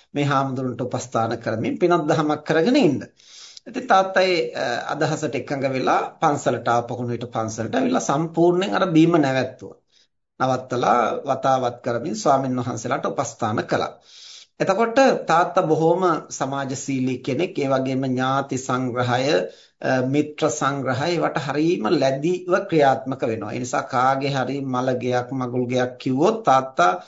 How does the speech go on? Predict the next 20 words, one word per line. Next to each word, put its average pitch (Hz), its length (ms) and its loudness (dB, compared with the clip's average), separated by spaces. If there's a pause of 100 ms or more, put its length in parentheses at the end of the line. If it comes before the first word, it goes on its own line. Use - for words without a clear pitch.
(320)
අ, - 120 -2 (220)
ඥාතියෙක්ගේ, 131 920 -2
මිත්‍රයෙක්ගේ 139 640 -4
කාගේ 147 360 4
හරි 147 180 0
කිව්වොත් - 300 -4
තාත්තා 156 300 2
පන්සලේ 143 480 0
හිටියා 139 340 -2
වුණත් 180 240 0 (100)
ඒවට 147 320 0
යනවා, 127 320 0
ගිහින් 165 240 -2
සම්බන්ධ 120 480 -2
වෙනවා. - 220 -18 (460)
දැන් 180 160 2
මෙහෙම 208 340 2
ගිය 165 220 4
හැම 175 300 0
අවස්ථාවකම 151 1080 0